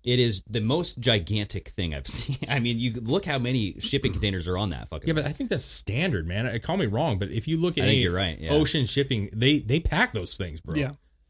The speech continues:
Speaker 1: Yeah.
Speaker 2: I mean, we have 'em here, man. We see them at our port. Now, granted, where we're at, we're talking lumber,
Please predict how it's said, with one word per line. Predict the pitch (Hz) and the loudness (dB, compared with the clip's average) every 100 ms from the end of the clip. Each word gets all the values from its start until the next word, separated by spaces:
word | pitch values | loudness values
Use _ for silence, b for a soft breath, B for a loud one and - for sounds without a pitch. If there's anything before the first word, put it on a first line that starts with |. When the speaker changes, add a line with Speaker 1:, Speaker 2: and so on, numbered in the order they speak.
| - | -6
Speaker 1:
Yeah. | 104 101 | 2 4
Speaker 2:
I | |
mean, | 156 | 6
we | 220 | 6
have | - 170 233 | 4 2 0
'em | 87 | 0
here, | 139 208 90 | 2 2 2
man. | 87 92 | -2 -2
We | 139 | 0
see | - - 196 | 2 2 0
them | 170 127 | 0 0
at | 110 | 0
our | 117 151 | 0 0
port. | 120 101 | 0 0
Now, | 107 | 2
granted, | 104 139 135 135 101 | 2 2 2 0 0
where | 107 107 | 0 2
we're | 147 | 2
at, | 135 110 101 | 2 2 -2
we're | 101 | -6
talking | 98 110 92 87 | -4 -4 -4 -2
lumber, | 92 101 98 95 | 0 0 0 -2